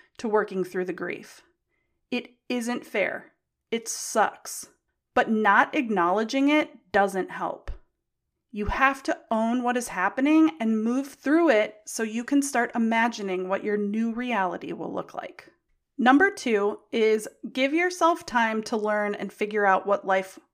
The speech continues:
would look like. Using donor eggs, donor sperm, or donor embryos is a different path to becoming a parent. I'm sure you didn't dream of using a donor to have a baby when you were little.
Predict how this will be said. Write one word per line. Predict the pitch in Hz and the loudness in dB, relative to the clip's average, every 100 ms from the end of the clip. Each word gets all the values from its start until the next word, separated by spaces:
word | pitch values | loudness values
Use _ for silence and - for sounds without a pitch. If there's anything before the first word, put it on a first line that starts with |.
| - | -4
would | 233 294 | 0 0
look | 208 185 | -2 -4
like. | - - - - _ _ _ _ _ _ _ | -8 -14 -14 -20 _ _ _ _ _ _ _
Using | 220 277 311 330 | 0 2 6 8
donor | 311 294 294 277 | 8 6 6 6
eggs, | 269 269 262 - | 6 4 0 0
donor | 220 226 226 | 2 2 -2
sperm, | - 226 226 226 220 | -4 0 2 2 0
or | 220 214 | 2 2
donor | 247 277 269 | 2 2 2
embryos | 240 262 254 214 202 | 2 2 2 2 2
is | 202 208 - _ | -2 -6 -10 _
a | 226 | -6
different | 202 214 233 311 302 | -2 0 0 2 0
path | - 240 262 - - | 0 2 2 0 -10
to | 202 | -8
becoming | 208 220 226 214 | -8 -6 -6 -4
a | |
parent. | 202 254 254 - - _ _ _ 262 | -6 -4 -4 -4 -10 _ _ _ 6
I'm | 302 330 | 8 8
sure | 302 285 285 | 6 2 2
you | 254 254 | 2 0
didn't | 247 254 - | 0 0 -2
dream | 220 233 247 | -2 0 0
of | 226 208 | -2 -2
using | 214 226 240 233 | -2 -2 -2 -2
a | |
donor | 202 208 226 226 | -2 0 0 -2
to | 220 226 | -4 -2
have | 214 214 | -2 -2
a | |
baby | 214 190 196 202 202 | -2 -2 -2 -4 -4
when | 208 202 | -4 -2
you | 214 | 0
were | 208 202 | 0 2
little. | 190 190 190 196 | 2 2 2 0